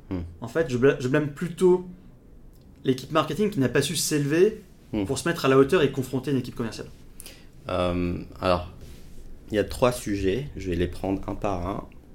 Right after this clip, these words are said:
Speaker 1: T'as parlé du rapport de force, c'est effectivement un point qui revient souvent.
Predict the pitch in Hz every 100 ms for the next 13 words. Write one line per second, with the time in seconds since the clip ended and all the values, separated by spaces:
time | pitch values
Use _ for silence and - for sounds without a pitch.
0 | - 92 90 90 98 104 92 82 90 107
1 | 104 92 104 - - - - - - -
2 | - - 87 82 - - 98 87 87 87
3 | 92 87 87 85 - 85 85